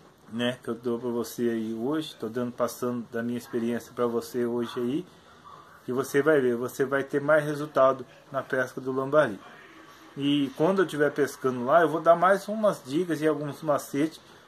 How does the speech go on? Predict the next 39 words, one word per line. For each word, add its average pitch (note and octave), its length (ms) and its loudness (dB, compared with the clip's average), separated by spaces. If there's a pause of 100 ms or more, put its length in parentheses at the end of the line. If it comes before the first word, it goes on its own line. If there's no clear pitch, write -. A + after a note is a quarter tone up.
(160)
que - 80 -4
eu, C#3+ 160 0 (480)
né, B2+ 140 -10
costumo C3+ 480 -6
fazer B2+ 460 0
e C#3+ 40 -6
sempre D#3+ 420 -2 (300)
dá D3+ 140 8
resultado D#3 480 2
de C#3 80 -4
pegar C#3 260 -2
uns C3 160 -4
lambari C3+ 480 0 (420)
bom B2+ 520 2 (500)
pra C3 100 0
gente C3 200 -8
tá - 200 0
fazendo C3+ 340 -4
uma C#3 120 0
fritada C3 560 4
aí. G2+ 160 -10 (380)
Beleza, D#3 260 4
pessoal? C3 400 -4 (400)
Mais D#3 220 4
uma E3+ 180 4
vez, B2+ 220 2
você C#3+ 240 -2
que C#3 80 -6
não C3+ 100 -6
é B2 60 -2
inscrito, C3 280 -12
se - 120 -10
inscreva, C3 420 -4
toca D3+ 300 -2
no C#3 60 -8
sininho C3 340 -6
das B2+ 100 -6
notificações B2 880 -6
aí, A#2 240 -6